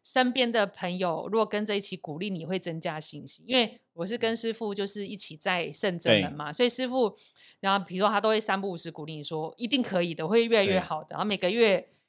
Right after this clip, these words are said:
Speaker 1: 每个月的小纸条，<laughs> 薪资小纸条，
Speaker 2: <laughs>
Speaker 1: 就会说：“道玄，再加油一点，我们可以的。”就，就是会
Speaker 2: 对。
Speaker 1: 你自己有信心，然后旁边人鼓励你，
Speaker 2: 创造，嗯。
Speaker 1: 你就觉得好像很有力量。然后当然如果以前就是在，比如早期就是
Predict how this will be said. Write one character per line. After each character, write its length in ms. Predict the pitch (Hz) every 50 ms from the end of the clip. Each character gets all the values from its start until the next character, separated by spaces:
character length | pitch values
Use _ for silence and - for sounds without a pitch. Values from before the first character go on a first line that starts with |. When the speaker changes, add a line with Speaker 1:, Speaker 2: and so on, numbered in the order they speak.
| _ _ _
Speaker 1:
每 120 | 214 202
个 180 | 180 - 208 208
月 180 | 226 254 254 247
的 280 | 240 233 220 208 208
小 240 | 196 - 202 196 233
纸 180 | 233 - 214 185
条， 200 | 147 - 156 147 156 - -
<laughs> 140 | - 165 -
薪 240 | - - 143 190 185 - - 185 175 170
资 160 | 165 339 359
小 240 | - - 302 220 175 151
纸 180 | - - 147
条， 200 | 143 143 139 170
Speaker 2:
<laughs> 20 | 196
Speaker 1:
就 40 | 247
会 80 | 262
说 200 | 247 - 254 247 - - - - - _ _
：“道 200 | _ 403 359 339
玄， 200 | 339 302 311 302
再 120 | 311 403 427
加 200 | - 381 370 370
油 120 | 370 359 359
一 60 | 359
点， 200 | 339 320 294 269
我 60 | 277
们 100 | 302 359
可 220 | 349 - - 381
以 160 | 415 403 359 262
的。” 220 | 254 226 202 190
就， 100 | 190 311
就 120 | 339 - -
是 100 | - 415
会 100 | 403 392
Speaker 2:
对。 80 | - - _ _
Speaker 1:
你 100 | - 208
自 120 | 185 320 311
己 80 | 269
有 120 | 254 196 180
信 220 | 180 - 240 233
心， 260 | 220 226 220 220 220 - _ _ _ _
然 100 | - 285
后 60 | 269
旁 160 | 285 277 269
边 160 | 254 294 294
人 140 | 262 233 226
鼓 160 | 214 - 269
励 140 | 240 247 240
你， 100 | 220 196
Speaker 2:
创 200 | 185 147 117 104
造， 80 | 104 127
嗯。 300 | 123 117 110 101 98 95
Speaker 1:
你 60 | 226
就 80 | 262 359
觉 120 | - 269
得 60 | 240
好 160 | 240 - 220 208
像 80 | 240
很 200 | 277 269 220 220
有 160 | 220 208 165
力 180 | 160 220 208 190
量。 260 | 190 208 208 175 170 - _ _ _ _ _
然 120 | _ 254 277
后 40 |
当 100 | 285 349 339
然 100 | 330 302
如 100 | 277 294
果 140 | 285 269 254
以 160 | 214 202 185
前 320 | - - - 220 185 185
就 120 | 185 240 269
是 180 | 247 269 247 226
在， 240 | - 254 226 208
比 160 | 196 202 - 214
如 100 | 196 202
早 300 | 196 - 202 175 160 156
期 180 | - - 180
就 120 | 170 190 196
是 360 | 196 214 196 185 175 170